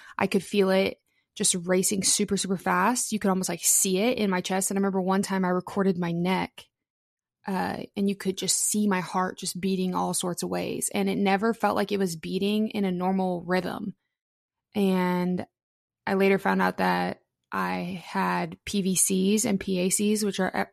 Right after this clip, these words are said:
ec-, ectopic heartbeats, which are completely normal and healthy and often seen in healthy individuals. Uh,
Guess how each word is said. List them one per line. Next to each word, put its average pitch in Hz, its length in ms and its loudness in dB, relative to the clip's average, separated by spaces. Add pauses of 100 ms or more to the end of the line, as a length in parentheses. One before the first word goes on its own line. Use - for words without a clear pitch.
(120)
ec-, 196 160 -2 (180)
ectopic 196 520 0
heartbeats, - 800 -2
which 202 200 -6
are 190 280 -2 (680)
completely 240 560 2
normal 214 400 4
and 214 120 0
healthy 196 680 -2
and 196 240 0
often 208 480 0 (880)
seen 226 540 2
in 196 200 -2
healthy 196 400 -2
individuals. 190 840 -4 (100)
Uh, 185 400 -2